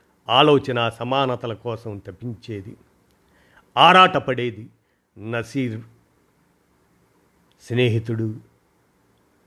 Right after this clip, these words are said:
మిత్రుడు, అలాంటి రచయితలు ఈ సమాజానికి అవసరం. సమాజ హితం కోసం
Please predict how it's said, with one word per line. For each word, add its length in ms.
మిత్రుడు, 520
అలాంటి 400
రచయితలు 600
ఈ 140
సమాజానికి 720
అవసరం. 400
సమాజ 420
హితం 340
కోసం 400